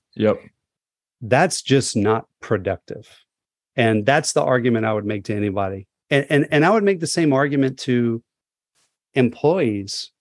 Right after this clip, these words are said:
Speaker 2: who are blaming, right, pointing the finger in the other direction. That's not productive. What is the, what's the end goal of that? What are you going to accomplish? And what I think is the most productive response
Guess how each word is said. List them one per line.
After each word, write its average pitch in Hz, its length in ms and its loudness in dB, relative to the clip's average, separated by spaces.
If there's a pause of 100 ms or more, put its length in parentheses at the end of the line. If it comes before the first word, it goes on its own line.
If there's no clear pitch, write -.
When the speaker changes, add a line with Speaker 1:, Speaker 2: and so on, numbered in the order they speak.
(120)
Speaker 2:
who 117 480 0 (580)
are 113 520 2 (500)
blaming, 113 960 0
right, 113 300 2
pointing 127 360 4
the 123 80 2
finger 127 340 0
in 147 80 0
the 160 160 0
other 208 240 -2
direction. 104 580 -6 (920)
That's 226 280 2
not 226 280 2
productive. 190 840 -2 (580)
What 180 220 2
is 202 200 -2
the, 180 120 2
what's 165 320 -2
the 220 120 2
end 185 160 2
goal 147 240 4
of 92 80 -2
that? 92 200 -12 (380)
What 156 200 2
are 208 40 0
you 185 160 0
going 139 280 2
to 113 120 0
accomplish? - 720 -8 (760)
And 127 220 4
what 127 120 4
I 202 180 4
think 160 220 -2
is 127 100 0
the 123 100 2
most 120 280 0
productive 110 440 -2
response 98 720 -6